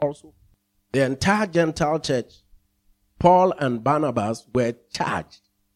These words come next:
by the apostles in Jerusalem to remember the poor. So does this suggest that the church was expected to be poor? If you are being told to remember the poor,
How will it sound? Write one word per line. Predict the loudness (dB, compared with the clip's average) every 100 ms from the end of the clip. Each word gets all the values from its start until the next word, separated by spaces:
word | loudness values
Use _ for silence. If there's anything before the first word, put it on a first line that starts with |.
| _ _
by | -4 -4
the | -2 -4
apostles | -4 -4 -4 0 -2 0
in | 0
Jerusalem | 2 0 0 -2 -4 -12 _ 0
to |
remember | 0 0 -4 -6
the | -8
poor. | -16 _ _ _ _ _ _ -4
So | -2
does | 0 -4 -2
this | -2 0
suggest | -2 0 -2 -2
that | 0 -2
the | -2
church | -6 -2 -2 -2
was | -6 -6
expected | -10 -6 -8 -6 -8 -10
to | -18
be | _ _ -8
poor? | -8 -10 -20 _ -20 _ _ -2
If | -2 -2 -6
you | 0 2
are | 2
being | 0 -2 -2
told | -2 -4 -2
to |
remember | -2 0 -2 -2 -4
the | -4
poor, | -6 -6 -6